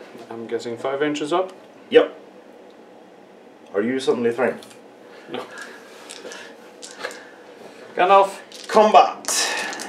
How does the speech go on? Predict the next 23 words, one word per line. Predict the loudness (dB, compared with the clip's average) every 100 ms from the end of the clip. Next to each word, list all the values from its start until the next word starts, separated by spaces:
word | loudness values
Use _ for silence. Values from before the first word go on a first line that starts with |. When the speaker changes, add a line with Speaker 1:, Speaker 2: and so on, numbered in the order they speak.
| -10 -10 -8 -6 -6 -8 -10 -10 -12 -16 -18 -18 -18 -18 -20 -20 -20 -18 -18 -20 -20 -18 -12 -12 -12 -16 -18 -20 -20 -18 -16 -16 -16 -10
Speaker 2:
Gandalf | -4 0 2 6
rolls | 4
a | 4
two, | 6 8
it's | 8 4
a |
one | 0 2 2
better | 0 -2 -2
than | 0
the |
last | 2 4 6
one. | 6 4 -4 -14 -12 -12 -14 -20 -20 -20 -20 -20 -20 -20 -20 -20 -16
So | -2 2 4
the | 8
orc | 8 10
wins, | 8 8 6 2 -4 -10 -16 -18 -12 -4
pushing | -4 -4 -4
Speaker 1:
Nice. | -2
Speaker 2:
Gandalf | 0 -2 -2 -2
one | -2
inch | -2 2
away. | 6 6 4
Speaker 1:
Yep. | -6